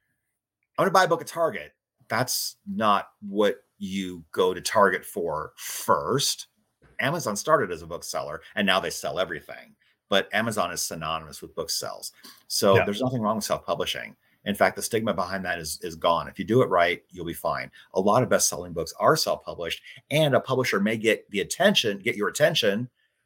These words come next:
Speaker 1: The book, the book will generate attention to the, the publisher,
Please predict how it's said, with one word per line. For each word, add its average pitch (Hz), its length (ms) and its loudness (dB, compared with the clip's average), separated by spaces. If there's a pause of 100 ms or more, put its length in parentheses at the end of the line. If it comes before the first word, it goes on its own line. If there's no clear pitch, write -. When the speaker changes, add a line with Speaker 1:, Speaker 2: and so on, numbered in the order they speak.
(420)
Speaker 1:
The 101 120 -6
book, 135 260 2
the 107 100 -4
book 170 220 2
will 110 300 -6
generate 110 580 2
attention 104 400 -2
to 107 220 0
the, 82 320 -2
the 82 440 -2
publisher, 107 600 4